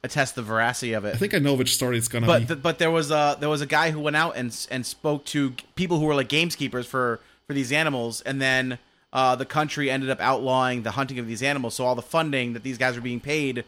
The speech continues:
Speaker 1: went away. And then the next time the guy went out to the,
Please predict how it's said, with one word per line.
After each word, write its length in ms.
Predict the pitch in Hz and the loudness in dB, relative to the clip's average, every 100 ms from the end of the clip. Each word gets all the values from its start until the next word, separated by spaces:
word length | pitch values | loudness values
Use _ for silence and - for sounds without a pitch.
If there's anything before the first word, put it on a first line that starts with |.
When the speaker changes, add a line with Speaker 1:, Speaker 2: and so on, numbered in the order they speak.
| _ _ _ 139 | _ _ _ 0
Speaker 1:
went 160 | 139 | 0
away. 440 | 123 165 156 123 117 | 4 4 4 2 -2
And 120 | 131 | -4
then 100 | 135 | -2
the 80 | 131 | 0
next 200 | 143 - | 0 0
time 160 | 165 147 | -2 0
the 80 | |
guy 220 | 131 139 127 | 2 2 2
went 140 | 131 | 0
out 200 | 131 139 | 0 0
to 80 | - | -4
the, 360 | 123 117 110 | -2 0 0